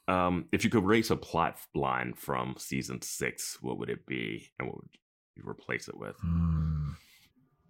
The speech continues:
Speaker 1: Um, that's a good
Speaker 2: Ooh.
Speaker 1: one.
Speaker 2: Yeah. 'Cause I wanna say Willow's magic addiction.
Speaker 1: Yeah.
Speaker 2: I think the magic addiction, because it could be more of a power thing.
Speaker 1: I know what mine would be.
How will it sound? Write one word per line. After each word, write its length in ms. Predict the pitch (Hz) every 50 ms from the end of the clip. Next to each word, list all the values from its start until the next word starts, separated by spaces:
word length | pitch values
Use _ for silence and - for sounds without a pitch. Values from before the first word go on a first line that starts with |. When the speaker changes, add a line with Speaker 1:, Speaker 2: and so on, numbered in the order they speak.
| _ _ _ _ _ -
Speaker 1:
Um, 440 | 95 95 95 95 95 92 92 92 85 - - - - - - - - - _ -
that's 240 | 82 95 101 - -
a 40 | -
good 400 | - - 95 101 98 95 90 87
Speaker 2:
Ooh. 60 | 82
Speaker 1:
one. 560 | 78 67 65 64 62 62 62 57 58 62 - - - - _ _ - -
Speaker 2:
Yeah. 540 | - 78 80 78 80 82 78 76 78 82 - - _ _ _ _ _ _ _ _ -
'Cause 120 | - 113
I 80 | 107 104
wanna 240 | 101 104 139 170 151
say 280 | 131 - 113 104 101 95
Willow's 480 | 90 85 98 104 101 101 92 85 -
magic 540 | 82 82 85 85 92 98 92 90 80 - -
addiction. 920 | 85 80 - 78 69 - 87 92 - - - - 64 64 - - - 113 - _ _ _ -
Speaker 1:
Yeah. 500 | 90 95 87 82 78 65 65 65 - - - - - - - _ _ _ _ _ _ _ _ _ _ _ _ _ _ _ - -
Speaker 2:
I 200 | 92 104 107 104
think 320 | - - 147 147 139 139
the 120 | 151 139
magic 400 | 104 104 107 101 104 101 107 104 -
addiction, 420 | 95 95 101 104 101 - 113 101
because 400 | 101 98 - 107 101 95 92 90
it 260 | - - - 98 -
could 300 | - - - 120 117 101
be 120 | 95 104 98
more 300 | 90 92 92 90 90 87
of 100 | 87 85
a 120 | 87 85 82
power 520 | - - - 90 95 95 90 85 73 71
thing. 400 | - - 69 69 - - - 104 - - _ -
Speaker 1:
I 100 | 95 101
know 140 | 101 92 80
what 140 | 73 57 52
mine 260 | 71 73 71 67 67 64
would 100 | - -
be. 220 | 67 67 65 -